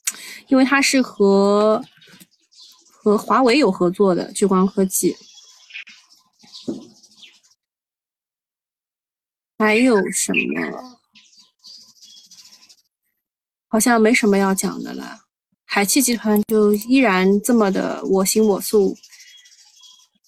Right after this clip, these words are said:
就是中通客车的接班，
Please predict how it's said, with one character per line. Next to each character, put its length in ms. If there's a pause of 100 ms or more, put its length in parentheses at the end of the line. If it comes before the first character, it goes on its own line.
(360)
就 120
是 220 (140)
中 200
通 140
客 160
车 220
的 300
接 200
班， 260